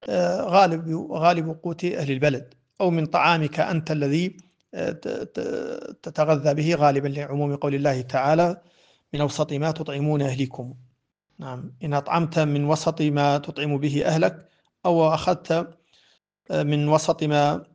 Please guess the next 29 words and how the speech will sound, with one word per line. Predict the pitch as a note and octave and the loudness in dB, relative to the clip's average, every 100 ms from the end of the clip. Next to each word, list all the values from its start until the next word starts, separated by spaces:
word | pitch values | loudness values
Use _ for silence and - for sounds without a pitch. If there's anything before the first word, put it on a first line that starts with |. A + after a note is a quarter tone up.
| _ E4+ | _ -8
يطعم | D#3 C3+ D3+ | -6 -2 0
به | C#3+ D3+ - | 2 2 0
أكثر | - - D3+ D3 | -2 0 0 2
أهل | C#3 | 0
البلد، | C3+ G3+ C#4+ | 0 0 0
فذلك | G#3+ A3+ A3+ G#3 F#3 D3+ - | -2 -2 0 2 2 0 -2
مجزئ | C#3+ B2+ B2 C3 | -4 -4 -6 -8
إن | B2+ | -6
شاء | B2 | -6
الله. | - F#3+ | -4 0
انظر | D#3+ D3 | 2 2
نوع | D3+ B2+ | 2 0
الطعام | - C3 C#3+ C#3 | -2 0 0 0
السائد | C3 C#3+ - - D#3+ C#3 C#3+ C#3+ - | -2 -6 -8 0 2 2 0 -10 -14
الذي | C#3 C3 C3+ C3+ - - D3 - - | -10 -6 -4 -6 -8 -12 -12 -12 -10
يعتبر | D#3+ D3+ D3 C#3 | -10 -10 -4 -2
الأكثر | C#3 - - - C#3 | -2 -2 -4 -2 -4
استع-، | C3 - B2+ | -4 -6 -4
الأكثر | - D3+ - C3+ | 0 0 0 -4
استعمالاً | - C3+ C3+ D3+ D#3 F3+ _ _ _ | -4 -4 2 2 2 -6 _ _ _
في | _ C#3+ C3+ C3+ | _ -6 -4 -4
مكانك | - C#3+ E3 D3+ C#3 C#3+ | -6 -4 2 2 0 -4
أو | B2+ | -6
في | C#3+ | -4
بلدك | D#3 D3+ C3+ - | 0 0 -2 -6
أو | C#3+ | -4
بلدتك، | B2+ D#3+ D3 D#3+ - D3+ - _ _ - _ _ | 0 2 0 -2 -8 -10 -10 _ _ -20 _ _
وأخرج | C#4 A3+ G#3 G#3 G#3 - A3 - F3 D#3 | 2 4 4 2 -2 -4 -6 -4 -4 -2
منه | F#3 G3 C#4 | 0 0 -2